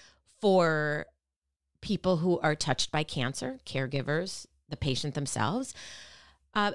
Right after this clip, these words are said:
so if you're out there and something has happened to you, there are ways to take, as, as you hear people say, that pain and make it purposeful.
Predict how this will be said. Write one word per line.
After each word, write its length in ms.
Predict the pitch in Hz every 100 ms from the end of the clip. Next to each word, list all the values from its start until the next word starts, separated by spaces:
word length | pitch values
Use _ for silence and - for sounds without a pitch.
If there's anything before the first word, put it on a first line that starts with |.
| -
so 260 | - 277 254
if 160 | 285
you're 220 | 254 254 -
out 340 | 214 302 -
there 200 | 240 214
and 200 | - 214
something 380 | - 240 226 233
has 120 | 233
happened 440 | - 254 - 330 247
to 140 | 214
you, 100 | 220
there 280 | 190 240 240
are 120 | 226
ways 460 | 208 214 214 214 196
to 100 | 220
take, 300 | - 180 165
as, 180 | 175 - -
as 160 | 160
you 80 | 165
hear 120 | 151
people 280 | 160 151 170
say, 200 | 156 147 - - -
that 260 | 190 - -
pain 540 | 214 185 170 165 165 -
and 160 | 160 151
make 220 | 147 170
it 160 | -
purposeful. 680 | - 147 - - - - -